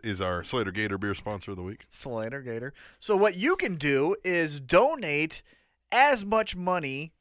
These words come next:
Speaker 2: that would cover the cost of the beer or more and that would just be a tip.
Speaker 1: Mm-hmm.
Speaker 2: Just the tip.
Speaker 1: Just the tip.
Speaker 2: Uh,
Speaker 1: Or
Speaker 2: and
Speaker 1: more if you ask nicely.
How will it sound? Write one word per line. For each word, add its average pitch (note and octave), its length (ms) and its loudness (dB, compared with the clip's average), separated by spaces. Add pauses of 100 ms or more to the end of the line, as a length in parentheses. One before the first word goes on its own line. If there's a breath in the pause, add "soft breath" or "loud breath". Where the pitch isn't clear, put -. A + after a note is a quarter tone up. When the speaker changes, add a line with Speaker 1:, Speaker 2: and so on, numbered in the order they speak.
(100)
Speaker 2:
that E3 200 0
would F3+ 180 -4
cover A#3 640 4 (400 soft breath)
the D3+ 200 -8
cost B3 400 2
of G#3 140 -2
the F3+ 80 0
beer D#3+ 560 -2 (560)
or F3+ 200 0
more D3+ 460 -4 (480)
and B2 280 -12
that B2 120 -4
would A#2 100 -10
just A2+ 160 -16
be A#2+ 100 -8
a G2+ 40 -6
tip. D3 340 -12 (200 soft breath)
Speaker 1:
Mm-hmm. G2 400 -8 (220)
Speaker 2:
Just - 280 -6
the G2 80 -10
tip. B2 220 -6
Speaker 1:
Just G#2 300 -4
the F2+ 60 -14
tip. F2 240 -12 (200)
Speaker 2:
Uh, F3+ 320 4 (180)
Speaker 1:
Or F#3+ 100 4
Speaker 2:
and E3 80 2
Speaker 1:
more A#2 160 8
if - 120 -2
you F#2 100 -2
ask E2 200 -6
nicely. D#2 300 -14